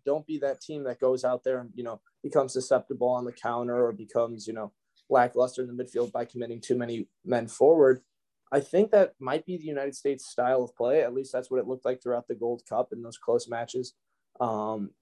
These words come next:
you know, against Qatar, against Mexico, um, against Jamaica. I think that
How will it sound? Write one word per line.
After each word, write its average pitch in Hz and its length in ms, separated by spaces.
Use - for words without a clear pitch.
you 143 100
know, 113 380
against 120 360
Qatar, 117 580
against 120 380
Mexico, 113 680
um, 110 500
against 123 320
Jamaica. 120 600
I 123 100
think 185 300
that 151 260